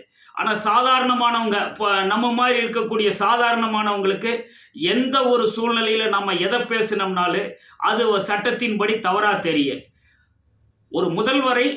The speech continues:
இவள ஒரு முதிர்ந்த அரசியல் தலைவர் இந்த வார்த்தைகளால பிரயோகிப்ப-, ப-, இந்த வார்த்தையை பிரயோ-, ப-, பிரயோகப்படுத்தி இருக்க கூடாது. காரணம், இவரெல்லாம் ஒரு எடுத்துக்காட்டா இருக்கணும், அடுத்த ஜெனரேஷனுக்கு எடுத்துக்காட்டா இருக்கணும். தான் வளர முடியலைங்கிற ஒரே குறிய எண்ணத்துல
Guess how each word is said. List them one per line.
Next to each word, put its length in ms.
இவள 460
ஒரு 220
முதிர்ந்த 480
அரசியல் 500
தலைவர் 460
இந்த 320
வார்த்தைகளால 680
பிரயோகிப்ப-, 760
ப-, 580
இந்த 200
வார்த்தையை 500
பிரயோ-, 500
ப-, 220
பிரயோகப்படுத்தி 640
இருக்க 240
கூடாது. 460
காரணம், 420
இவரெல்லாம் 360
ஒரு 120
எடுத்துக்காட்டா 600
இருக்கணும், 360
அடுத்த 300
ஜெனரேஷனுக்கு 720
எடுத்துக்காட்டா 580
இருக்கணும். 440
தான் 200
வளர 320
முடியலைங்கிற 640
ஒரே 240
குறிய 580
எண்ணத்துல 380